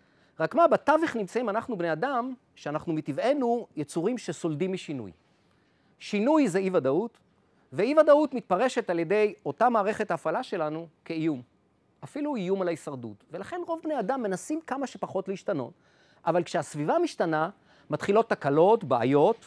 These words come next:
לפעמים אפילו משברים. אפשר לראות את זה בשיעורי הגירושים שהולכים ועולים. אפשר לראות את זה בשרידות של עסקים, שהיום היא יותר קשה, ואפשר לראות את זה גם בשינויים שאנחנו כל הזמן עושים בקריירה,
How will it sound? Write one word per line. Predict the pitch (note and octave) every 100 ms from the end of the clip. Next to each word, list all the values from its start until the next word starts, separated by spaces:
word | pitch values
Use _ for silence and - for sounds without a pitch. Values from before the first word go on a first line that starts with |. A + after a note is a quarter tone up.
| -
לפעמים | C#3+ B2+ D3+
אפילו | F3 F#3+ E3+
משברים. | C3+ G#2+ A#2 D3+ G#3+ C4 _ _ _ _ _
אפשר | - F3
לראות | E3+ F3 F3+
את |
זה | C#3+ D#3 D3+
בשיעורי | C3 C#3 C3 - C3
הגירושים | E3 C#3 A#2+ - G#3
שהולכים | A3+ G#3+ F#3 G#3+
ועולים. | F#3+ G3+ G3+ G3 - _ _ _ -
אפשר | - C#3+
לראות | D3 C3+ D3
את | D#3
זה | A#2+ D3+ D3+ D3 D3 A#2 A#2 C#3 C3 C3 C3 B2+ C3+ B2+ B2 B2 A#2+ A#2
בשרידות | A#2 - B2 G3
של | - D#3+
עסקים, | - - - B3+ C#4 _ _ _ _
שהיום | - G3 G3+
היא | G3+
יותר | G3 G3
קשה, | F3+ F3+ F3+ E3+ _ _ _ _ _
ואפשר | E3+ E3+ D4
לראות | D4 C#4+ C#4+
את | A#3
זה | A#3
גם | F3+ F#3
בשינויים | F#3 F3 F3 G3+ B3+
שאנחנו | G3 F3 F3
כל | F#3+ A#3
הזמן | G#3
עושים | E3+ - G#3
בקריירה, | E3+ - B2 G3+ A3+